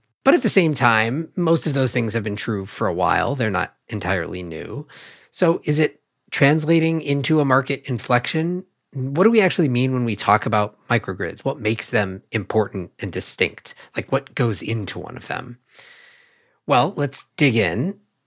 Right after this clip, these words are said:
In this case with Tim Hade, who is the co-founder of Scale Microgrids.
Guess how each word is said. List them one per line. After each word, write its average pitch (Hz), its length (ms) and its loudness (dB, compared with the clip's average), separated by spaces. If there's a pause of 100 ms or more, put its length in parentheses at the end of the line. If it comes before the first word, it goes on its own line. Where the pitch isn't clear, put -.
In 147 100 0
this 165 120 2
case 160 280 2
with 135 260 0
Tim 135 260 2
Hade, 104 440 2
who 123 280 -2
is 113 160 0
the 110 60 -8
co-founder 127 500 4
of 98 80 -2
Scale 107 320 2
Microgrids. 90 720 -4